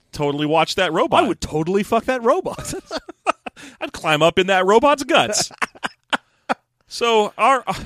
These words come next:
Speaker 1: what are we gonna, we should call him Eric.
Speaker 2: Yeah, that's
Speaker 1: I,
Speaker 2: fine. I
Speaker 1: it's
Speaker 2: don't, I don't need to say Arik every single time I talk about this guy.
Speaker 1: A R I Q Johnson.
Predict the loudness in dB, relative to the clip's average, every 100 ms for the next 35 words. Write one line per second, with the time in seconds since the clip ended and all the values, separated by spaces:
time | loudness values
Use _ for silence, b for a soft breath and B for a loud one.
0 | B B -10 -8 -4 -4 -6 -6 -8 -8
1 | -4 2 2 2 0 -2 -4 _ b b
2 | b 2 4 6 4 2 0 2 2 2
3 | 2 2 2 -2 0 2 2 0 0 2
4 | 2 0 2 2 4 0 -4 -10 -4 -4
5 | -2 -4 -6 -8 -6 -6 -4 -4 -4 -4
6 | -8 -6 0 2 4 6 6 4 4 2
7 | -2 -2 0 0 -2 -2 -6 -10 -12 -16